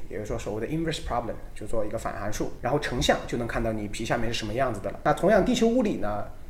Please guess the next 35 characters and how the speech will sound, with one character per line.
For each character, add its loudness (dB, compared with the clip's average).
也 0
是 2
用 6
同 -2
样 6
的 6
方 4
式， 2
只 -4
不 -4
过 6
我 2
们 0
用 2
的 0
这 -2
个 -2
物 4
体 -6
呢 -4
是 -4
地 -2
球。 4
那 2
地 0
震 4
大 4
家 2
知 2
道 2
它 2
能 0
量 2
是 4
很， 2